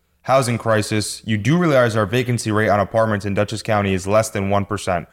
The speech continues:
So there are virtually no apartments to put these people in," O'Neill said. "Some of the men in Dutchess County were relocated over the weekend from Sullivan County because the hotel owner, owner there was unable to reserve the entire facility for the city."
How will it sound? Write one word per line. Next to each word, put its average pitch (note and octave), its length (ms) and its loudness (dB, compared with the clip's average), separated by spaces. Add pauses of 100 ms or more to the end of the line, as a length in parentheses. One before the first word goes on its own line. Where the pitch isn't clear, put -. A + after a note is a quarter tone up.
(340)
So - 160 -6
there B2 180 4
are A2+ 60 2
virtually C#3+ 400 0
no A#2+ 260 2
apartments A2+ 460 0
to G2 80 -8
put G#2 200 -6
these G2 160 -4
people G2 360 -4
in," F2+ 100 0
O'Neill F2 300 -2
said. E2+ 320 -2 (380)
"Some D3 280 0
of C3+ 300 -2 (380)
the A2+ 120 -2
men A#2 380 2
in G#2 180 -2
Dutchess G#2+ 320 0
County G2 420 0 (220)
were - 80 -8
relocated A2+ 480 0
over G2+ 160 0
the G2 80 2
weekend A#2 360 0
from G2 140 -8
Sullivan C3 300 -2
County A#2 240 0
because G#2 300 -4
the F#2+ 100 0
hotel A2 360 0
owner, G2+ 280 2 (300)
owner G#2+ 400 0 (420)
there A#2 240 2
was G#2+ 180 0 (140)
unable C#3 440 2
to A#2 120 -2
reserve G#2 440 0
the G2+ 140 -2
entire A#2 380 0
facility G#2+ 520 0
for F#2+ 180 -4
the F#2 80 -2
city." E2+ 380 -4